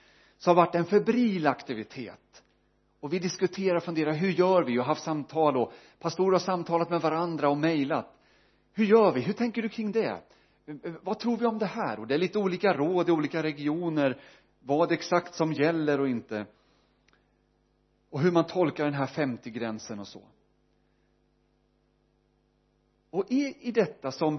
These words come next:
det är klart vi måste hitta vägar, så får vi inte glömma att söka Guds närvaro, att följa arken. Så att det inte bara blir vår egen aktivitet och våra egna sätt att försöka lösa det. För jag tänker, gång på gång ser vi i Bibeln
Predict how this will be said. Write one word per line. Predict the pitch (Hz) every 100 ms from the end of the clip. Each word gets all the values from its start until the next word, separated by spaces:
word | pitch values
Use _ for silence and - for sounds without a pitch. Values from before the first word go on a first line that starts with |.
| - _
det | 170
är | 185
klart | 190 190
vi |
måste | 190 185 -
hitta | 165 185 165
vägar, | 151 165 131 147 107 _ _ _
så |
får | 170 196
vi |
inte | 220 143
glömma | 147 196 151 110 123 143 175 _ _
att | 107
söka | - 127 - 104 -
Guds | 151 - -
närvaro, | 131 101 87 92 85 -
att | -
följa | - 135 110 120 -
arken. | 127 117 104 - - 78 _ _ _ _ _ -
Så | 165
att |
det | 220
inte | 214
bara | 220 254 233 220 226
blir | 151 120 113 - _
vår | - 170
egen | 208 190 196 202
aktivitet | 175 - 156 151 - 92 82 _ _ _
och | 131
våra | 156
egna | 196 180 185
sätt | 185 170
att | 151 -
försöka | 175 156 143
lösa | 143 190 120 - 185
det. | 143 98 - _ _ _ _
För | -
jag | 196
tänker, | 208
gång | 196 277 262 247
på | 220
gång | 190 180
ser | 165 196 180
vi | 156
i |
Bibeln | 147 147 147 110 95